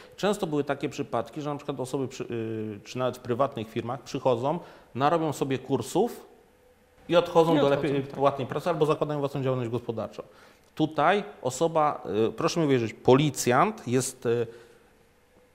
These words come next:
Speaker 1: na rynku pracy bardzo wartościową osobą. Poznał przepisy prawa, wie mniej więcej, jak, y, firma funkcjonuje, nasza policyjna,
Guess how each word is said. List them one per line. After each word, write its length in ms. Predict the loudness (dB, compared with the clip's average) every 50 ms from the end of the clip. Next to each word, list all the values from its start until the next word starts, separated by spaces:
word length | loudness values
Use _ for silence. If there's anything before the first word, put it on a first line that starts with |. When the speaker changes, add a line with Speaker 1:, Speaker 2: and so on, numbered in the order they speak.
| _ _ _ _ _ _ -20 _ _ _ _ _ _ _ _ _ _ _ _ _ _ _ _ _ _ _ _ _ _ _ _ _ _ _ _ _ _ _ _ _ _ _ _ _ _ _ _ -2
Speaker 1:
na 140 | 0 2 2
rynku 340 | 2 2 0 0 -2 -2
pracy 440 | -2 0 -2 -2 -2 -2 -4 -6 -8
bardzo 500 | -4 2 4 4 4 2 -2 -6 -8 -6
wartościową 720 | -2 0 0 0 0 -2 -8 -6 -4 -4 -4 -4 -4 -8 -10
osobą. 280 | -10 -10 -10 -12 -12 -14 -8 -2
Poznał 300 | -2 -2 0 -2 -4 -4
przepisy 440 | -4 -4 -4 -4 -6 -8 -8 -8
prawa, 320 | -8 -6 -6 -6 -6 -6 -4
wie 180 | 0 0 0
mniej 160 | 0 0 -4 -4
więcej, 220 | -6 -4 -4 -4
jak, 200 | -4 -4 -4 -4
y, 280 | -4 -2 -2 -4 -4 -6
firma 280 | -6 -6 -6 -4 -4 -6
funkcjonuje, 640 | -6 -6 -8 -8 -6 -6 -6 -4 -4 -4 -6 -6 -8
nasza 320 | -8 -10 -10 -8 -10 -10
policyjna, 760 | -8 -6 -8 -6 -6 -6 -6 -6 -8 -6 -6 -4 -4 -4 -4